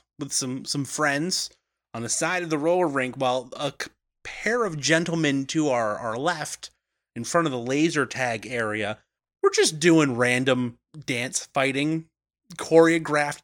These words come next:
dance fighting where they never actually hit each other. And you know what? I'm beginning to think maybe they were huge fans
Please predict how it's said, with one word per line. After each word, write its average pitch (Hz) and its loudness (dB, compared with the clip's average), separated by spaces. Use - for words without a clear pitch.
dance 135 -2
fighting 151 0
where 139 -4
they 127 0
never 131 0
actually 131 -2
hit 135 -6
each 127 -6
other. 165 2
And 143 -4
you 196 -4
know 269 0
what? 311 2
I'm 160 0
beginning 165 -2
to 160 -10
think 190 -6
maybe 151 -6
they 151 -6
were 156 -6
huge 165 -8
fans 147 -6